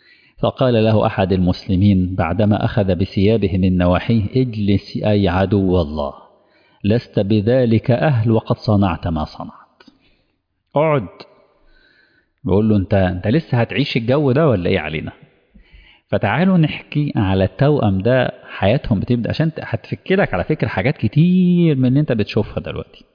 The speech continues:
حاجات كتير، سواء في ال-، في الأحداث الجارية ديت، ربنا ي-، يسلمنا ويسلمكم ويسلم إخواننا،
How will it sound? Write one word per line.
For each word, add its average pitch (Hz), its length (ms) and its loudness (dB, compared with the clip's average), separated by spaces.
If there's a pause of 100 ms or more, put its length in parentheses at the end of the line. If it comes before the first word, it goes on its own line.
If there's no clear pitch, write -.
(760)
حاجات 165 220 0
كتير، 202 280 4
سواء 175 220 0
في - 140 -4
ال-، 110 360 -2
في - 140 -4
الأحداث 107 560 -2
الجارية 92 680 0
ديت، 127 400 0
ربنا 104 360 0
ي-، - 400 -4
يسلمنا 98 720 -2
ويسلمكم 107 720 -2 (680)
ويسلم 98 720 0
إخواننا، 151 480 0